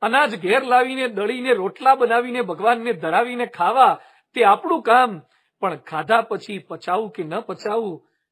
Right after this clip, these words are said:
તે ભગવાનનું કામ. કેટલી કર્મની સ્પષ્ટતા છે, હરિભક્તોને આ કર્મની સ્પષ્ટતા છે, એટલે ક્યારેય કોઈ પ્રકારની ચિંતા કે ઉચાટ કર્મ કરવામાં તેમના મનમાં રહેતો નથી. આજે માનવ માત્રને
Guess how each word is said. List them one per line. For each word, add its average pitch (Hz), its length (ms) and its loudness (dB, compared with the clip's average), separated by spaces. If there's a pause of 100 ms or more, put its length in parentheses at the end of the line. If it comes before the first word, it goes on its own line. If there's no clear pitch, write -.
(160)
તે 185 120 -2
ભગવાનનું 151 640 -10
કામ. 120 400 -20 (580)
કેટલી 233 540 -4
કર્મની 185 580 -8
સ્પષ્ટતા - 680 -4
છે, 196 400 -2 (300)
હરિભક્તોને 208 840 -6
આ 226 220 4
કર્મની 220 480 -2
સ્પષ્ટતા 196 580 -4
છે, 190 380 -2 (320)
એટલે 175 280 -8
ક્યારેય 190 500 0
કોઈ 202 280 -4
પ્રકારની 165 540 -8
ચિંતા 190 760 0 (320)
કે 165 240 -8
ઉચાટ 185 560 -2
કર્મ 180 260 -8
કરવામાં 160 880 -6
તેમના 156 280 -12
મનમાં 147 400 -16
રહેતો 139 280 -16
નથી. 123 320 -20 (300)
આજે 240 280 4
માનવ 233 360 2
માત્રને 214 600 0